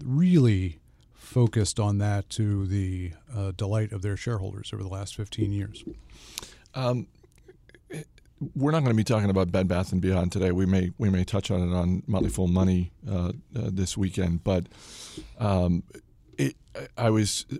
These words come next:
Speaker 2: watching C N B C this morning. They were talking about Bed Bath and Beyond, and in particular, uh, it appears that in terms of buying back stock, they appear to be the anti-AutoZone. <laughs> They, they appear, or at least recently, they're just,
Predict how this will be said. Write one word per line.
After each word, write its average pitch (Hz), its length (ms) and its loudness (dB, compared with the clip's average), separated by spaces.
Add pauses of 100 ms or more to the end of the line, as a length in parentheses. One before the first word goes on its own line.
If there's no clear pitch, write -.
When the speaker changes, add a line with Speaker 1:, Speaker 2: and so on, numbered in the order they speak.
Speaker 2:
watching 120 420 2
C 113 160 0
N 107 80 2
B 101 100 2
C - 160 -4
this 98 180 -2
morning. 104 180 0
They 98 60 2
were 95 80 2
talking 131 320 4
about 110 180 4
Bed 107 160 4
Bath 135 240 0
and 110 120 0
Beyond, 104 260 2
and 110 100 2
in 101 60 2
particular, 104 560 0 (500)
uh, 113 220 0
it 123 100 2
appears 127 440 0
that 107 300 2
in 110 120 -2
terms 139 220 0
of 95 120 0
buying 120 320 4
back 104 220 0
stock, - 560 0 (380)
they 127 180 2
appear 123 300 0
to 101 80 0
be 104 140 2
the 98 160 -2
anti-AutoZone. 92 1040 -2
<laughs> - 60 -20 (340)
They, 123 140 6 (360)
they 160 100 4
appear, 123 280 2
or 123 140 4
at 120 80 2
least 139 200 4
recently, 104 540 0
they're 104 220 2
just, 101 280 -2